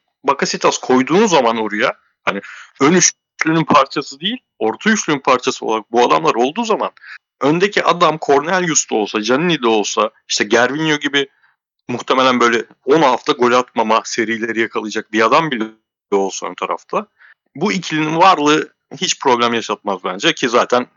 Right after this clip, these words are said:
önde de En-, Envakame gibi bir adam var. Abi unutmadan bu arada şeyi biz nasıl söylemedik ya?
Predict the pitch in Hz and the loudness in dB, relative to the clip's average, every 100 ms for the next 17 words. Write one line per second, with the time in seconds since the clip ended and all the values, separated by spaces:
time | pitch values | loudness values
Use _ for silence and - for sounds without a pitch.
0 | - 117 98 127 123 117 117 113 107 - | -2 -2 0 0 0 0 0 0 0 -2
1 | 107 98 98 95 98 95 - - 165 - | -6 -8 -12 -6 -4 -4 -6 -6 -6 -10
2 | _ 147 156 131 180 156 120 117 117 117 | _ 0 0 2 0 2 2 4 4 2
3 | 101 - 117 101 101 107 110 - 110 95 | 2 -2 -4 -4 -6 -2 -2 0 0 -2
4 | 85 - - 87 | -6 -12 -10 -10